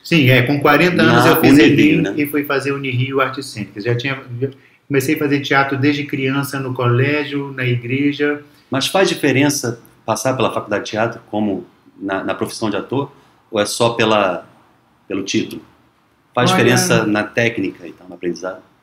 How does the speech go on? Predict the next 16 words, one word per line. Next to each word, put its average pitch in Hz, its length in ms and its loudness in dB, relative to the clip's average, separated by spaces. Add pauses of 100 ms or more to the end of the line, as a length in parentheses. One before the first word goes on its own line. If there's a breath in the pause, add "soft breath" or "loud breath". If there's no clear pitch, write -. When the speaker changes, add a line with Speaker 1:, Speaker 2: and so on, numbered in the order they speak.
(640)
Speaker 1:
Faz 220 280 -6
total 226 440 0
diferença. 131 640 -2 (1300)
Se - 280 -4
você 220 300 4
quiser 202 260 2
aproveitar 196 800 0 (260 loud breath)
do 156 180 -2
convívio 175 880 0 (100)
na 156 280 -2
faculdade, 143 720 -2
porque 160 300 -2
na 170 140 -2
faculdade 170 500 -2
a 175 40 4
gente, 175 460 -4